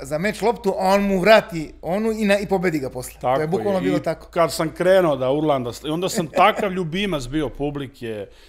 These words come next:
Speaker 2: pa onda sam ljubio šipku, jednostavno, opet je himna Srbije bila interpretirana dva puta i to je neki početak veliki mene na nekoj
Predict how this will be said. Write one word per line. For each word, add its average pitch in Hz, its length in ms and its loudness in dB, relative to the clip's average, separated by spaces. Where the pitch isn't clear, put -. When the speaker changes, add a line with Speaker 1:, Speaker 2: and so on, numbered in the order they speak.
Speaker 2:
pa 160 80 -2
onda 180 140 0
sam 165 160 -2
ljubio 165 360 -2
šipku, - 520 -8
jednostavno, 143 600 -2
opet 160 280 -4
je 139 60 -10
himna 147 320 -4
Srbije 139 340 -6
bila 131 200 -2
interpretirana 127 600 -8
dva 127 260 -4
puta 135 500 -6
i 123 240 -8
to 160 160 0
je 147 60 -2
neki 147 380 -6
početak 151 760 -4
veliki 135 640 -6
mene 147 400 0
na 135 120 -4
nekoj 139 360 -6